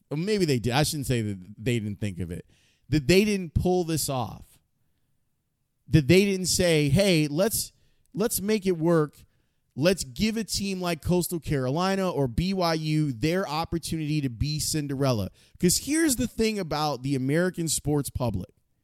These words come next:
They just want the opportunity for it to look like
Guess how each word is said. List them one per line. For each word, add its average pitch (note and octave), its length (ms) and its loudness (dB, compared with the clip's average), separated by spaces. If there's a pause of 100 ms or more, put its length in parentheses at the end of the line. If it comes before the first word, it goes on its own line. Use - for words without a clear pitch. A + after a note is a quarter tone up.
(1500)
They G3 220 4
just E3 500 -2
want F#3 380 -4
the F3 160 0
opportunity D#3 960 2 (680)
for E3 320 6
it C3 100 -4
to D#3+ 100 2
look D3 640 0 (960)
like C3+ 500 0